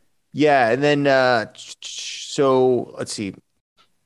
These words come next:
In eighteen, or I'm sorry, in nineteen oh six, the first documented death of an asbestos worker from pulmonary failure was recorded, uh, in London.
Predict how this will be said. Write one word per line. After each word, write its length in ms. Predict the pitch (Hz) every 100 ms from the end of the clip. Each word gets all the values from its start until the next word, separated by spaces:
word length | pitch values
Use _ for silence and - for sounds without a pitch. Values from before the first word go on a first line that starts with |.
| _ -
In 340 | 131 120 113
eighteen, 580 | 139 143 143 - 139 127
or 140 | 127 123
I'm 120 | 120
sorry, 320 | - 87 92
in 100 | 104
nineteen 440 | 117 127 - 143 104
oh 100 | 95
six, 500 | - - 175 - -
the 80 |
first 280 | 117 131 113
documented 560 | 113 101 - 110 98 92
death 260 | 104 104
of 100 | 104 95
an 100 | 92
asbestos 600 | - - 165 - 139 -
worker 640 | 113 107 - 104 101 95 - - _ _ -
from 140 | 113
pulmonary 540 | - 156 143 117 101
failure 400 | 98 - 101 101
was 140 | 101 95
recorded, 760 | 98 - 117 113 110 110 - -
uh, 480 | 104 95 92 90 -
in 180 | 98 104
London. 720 | 123 151 151 156 147 143 139